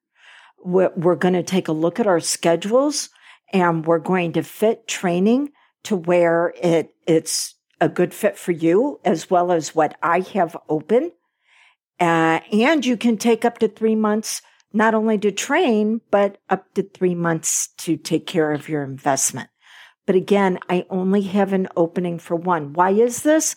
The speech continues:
Because my trainings that I do, uh, it, even on the advanced side,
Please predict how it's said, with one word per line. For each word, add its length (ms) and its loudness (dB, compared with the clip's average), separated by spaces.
Because 340 2
my 160 2
trainings 920 -2
that 160 2
I 180 4
do, 500 0
uh, 540 2
it, 340 -4
even 320 0
on 160 2
the 160 0
advanced 540 -2
side, 440 2